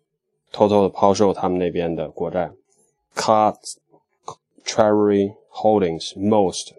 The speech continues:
就是这个抛售是自二零一一年以来最大的一次抛售美国国债。China cuts treasury holdings most since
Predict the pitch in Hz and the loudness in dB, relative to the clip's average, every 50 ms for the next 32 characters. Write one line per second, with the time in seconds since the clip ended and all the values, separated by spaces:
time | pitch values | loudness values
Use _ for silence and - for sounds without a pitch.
0 | _ _ - 101 98 - 101 90 - 107 101 95 92 90 87 85 _ _ - - | _ _ -8 -8 -6 -6 -6 -6 -2 -2 -2 0 -2 -4 -4 -6 _ _ -20 -20
1 | - - _ _ _ _ - 113 110 107 110 110 104 95 - - 104 101 95 - | -20 -20 _ _ _ _ 0 0 2 2 2 2 2 0 -2 -2 -2 -2 -2 -2
2 | - - 110 101 95 90 85 - - 110 113 104 98 95 95 98 - - 113 110 | -4 -2 0 0 0 0 -2 -4 -2 0 2 2 4 2 2 2 0 0 -2 0
3 | 110 110 110 113 107 95 90 87 90 90 87 78 76 80 82 - - 117 101 104 | 0 2 2 2 2 2 0 0 -2 -2 -4 -6 -8 -10 -10 -4 -4 0 2 2
4 | 98 92 85 82 80 80 80 - - - - - 95 87 85 95 87 85 78 - | 2 2 0 -2 -6 -8 -10 -12 -14 -12 -2 -2 -2 0 0 -2 -2 -2 -4 -6
5 | 82 82 78 78 76 76 82 78 73 71 _ _ _ - - - - _ _ - | -6 -6 -6 -6 -8 -8 -8 -10 -10 -12 _ _ _ -20 -20 -20 -20 _ _ 0
6 | - 120 117 110 - - 113 110 - - - - - 117 117 110 101 98 92 85 | 0 2 2 2 4 4 2 2 2 -2 -10 -2 0 2 2 4 2 2 0 0
7 | 98 101 101 104 95 90 82 80 80 - - 98 101 110 110 104 98 90 - - | 0 0 0 2 0 -2 -4 -4 -8 -6 -4 -2 0 2 2 2 0 -2 -4 -6
8 | 95 90 - - 98 92 92 90 85 - - - 87 | -8 -8 -6 -4 -4 -2 -2 -4 -4 -6 -8 -8 -10